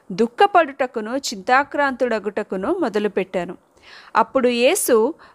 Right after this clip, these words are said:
"మరణమగునంతగా నా ప్రాణము బహు దుఃఖములో మునిగియున్నది. మీరు ఇక్కడ నిలిచి నాతో కూడా మెలకువగా నుండుడని" వారితో చెప్పి,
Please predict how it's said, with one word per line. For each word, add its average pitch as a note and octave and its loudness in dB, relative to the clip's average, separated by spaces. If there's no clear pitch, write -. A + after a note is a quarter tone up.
"మరణమగునంతగా B3 0
నా C#4 2
ప్రాణము A#3+ 0
బహు G#3+ 0
దుఃఖములో C#4+ 2
మునిగియున్నది. G#3+ -4
మీరు C#4+ 4
ఇక్కడ D#4 4
నిలిచి B3 0
నాతో A#3+ 4
కూడా B3+ 2
మెలకువగా C#4 2
నుండుడని" A3 0
వారితో G#3 2
చెప్పి, D4 -4